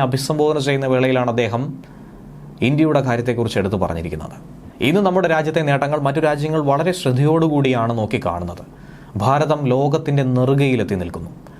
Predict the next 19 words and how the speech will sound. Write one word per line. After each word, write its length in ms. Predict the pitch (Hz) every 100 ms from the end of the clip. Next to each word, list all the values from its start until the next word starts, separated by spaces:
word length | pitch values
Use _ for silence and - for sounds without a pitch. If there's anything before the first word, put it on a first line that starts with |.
| - -
നമ്മുടെ 200 | 131 147
അയൽരാജ്യം 500 | 143 156 170 165 160 151
ഒരിക്കലും 420 | 160 165 175 170 165 135
ഇന്ത്യയെക്കുറിച്ച് 540 | 147 165 165 151 - 135
നല്ലതൊന്നും 420 | 135 143 139 139 131
ഇന്നുവരെ 380 | 156 165 143 127
പറഞ്ഞിട്ടില്ല. 400 | 104 113 120 123 131
പക്ഷേ 200 | - 151
ഇപ്പോൾ 160 | 147 156
അവർക്ക് 240 | 143 131 135 123
മാറ്റി 300 | 135 139 151
പറയേണ്ടി 360 | 117 110 107 95
വന്നിരിക്കുന്നു, 420 | 85 87 80 82 - - - 110
യാഥാർത്ഥ്യം 540 | 131 139 143 143 147 165 -
വിളിച്ചു 280 | 117 143 151 139
പറയേണ്ടി 340 | 117 110 98
വന്നിരിക്കുന്നു. 400 | 90 90 - - - - - - - - - 113
ഇന്ന് 140 | 143 139
അവരും 280 | 147 147